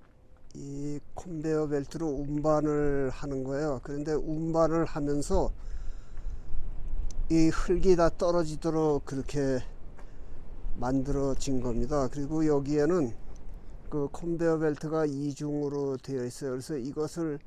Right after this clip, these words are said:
어, 자세히 살펴보니까 이 아래에 있는 그 컨베이어 벨트가 저 앞으로 사다리, 소방차의 그 사다리처럼 밖으로, 어, 뻗어나가서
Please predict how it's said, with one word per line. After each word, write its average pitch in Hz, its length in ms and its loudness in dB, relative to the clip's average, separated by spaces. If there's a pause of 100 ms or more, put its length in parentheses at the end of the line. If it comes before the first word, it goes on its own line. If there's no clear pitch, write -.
(560)
어, 127 320 -6
자세히 156 380 -6
살펴보니까 139 1080 -6 (120)
이 147 280 -4
아래에 165 1080 0
있는 151 500 0 (1120)
그 135 460 -6
컨베이어 165 680 0
벨트가 131 680 -4
저 143 320 -2
앞으로 135 540 -2 (1200)
사다리, 175 640 4
소방차의 151 960 0
그 139 200 -2
사다리처럼 143 880 -6 (720)
밖으로, 147 800 -6 (1400)
어, 135 220 -4
뻗어나가서 139 1040 -4